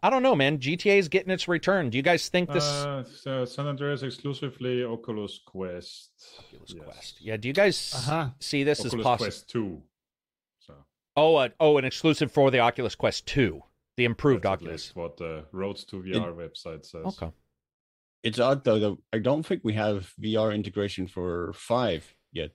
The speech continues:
Speaker 4: do we?
Speaker 1: Not official. That's what I was saying. The mods have done a great
Speaker 2: Yeah.
Speaker 1: job. There are, uh, I think it's called Real, but there's a modder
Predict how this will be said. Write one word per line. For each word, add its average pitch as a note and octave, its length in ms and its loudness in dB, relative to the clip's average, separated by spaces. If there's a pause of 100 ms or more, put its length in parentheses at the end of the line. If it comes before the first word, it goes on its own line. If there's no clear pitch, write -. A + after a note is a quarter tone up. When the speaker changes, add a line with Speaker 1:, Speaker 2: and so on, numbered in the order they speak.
Speaker 4:
do E2+ 140 -6
we? D3 160 -10 (600)
Speaker 1:
Not F#3 200 4
official. F#3 340 2
That's E3+ 180 2
what F3 100 2
I - 20 4
was C#3+ 100 0
saying. C#3+ 240 -2
The B2 60 -2
mods E3+ 320 4
have D#3+ 100 -4
done D3 160 4
a A#2 60 -2
great A#2+ 320 2
Speaker 2:
Yeah. A2 60 -6
Speaker 1:
job. G2 360 2
There B2 220 6
are, A2+ 320 4
uh, A#2 260 4
I A2+ 100 -4
think D#3+ 180 -2
it's - 100 -10
called A#2 380 0
Real, B2+ 480 2 (680)
but D3 220 0
there's C#3+ 220 6
a C3 60 4
modder C3 680 2